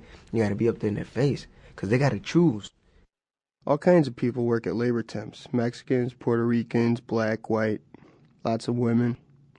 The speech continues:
Speaker 2: Everyone's there for a different reason. Some work one day a week for beer money. Some are trying to support their families.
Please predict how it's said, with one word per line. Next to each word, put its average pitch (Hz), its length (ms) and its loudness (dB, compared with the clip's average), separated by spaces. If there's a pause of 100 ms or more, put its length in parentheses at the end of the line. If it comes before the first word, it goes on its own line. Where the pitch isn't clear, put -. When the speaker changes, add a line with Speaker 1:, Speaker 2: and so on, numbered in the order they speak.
(540)
Speaker 2:
Everyone's 139 420 4
there 127 140 4
for 123 180 -2
a 120 40 0
different 120 400 -2
reason. 123 500 -2 (440)
Some 120 300 0
work 117 220 2
one 123 180 4
day 117 120 4
a 117 80 4
week 120 220 2
for - 140 -4
beer 127 280 4
money. 127 540 4
Some - 200 -4
are 104 40 0
trying 117 260 -2
to 107 40 0
support 113 380 -2
their 107 120 -4
families. 117 680 0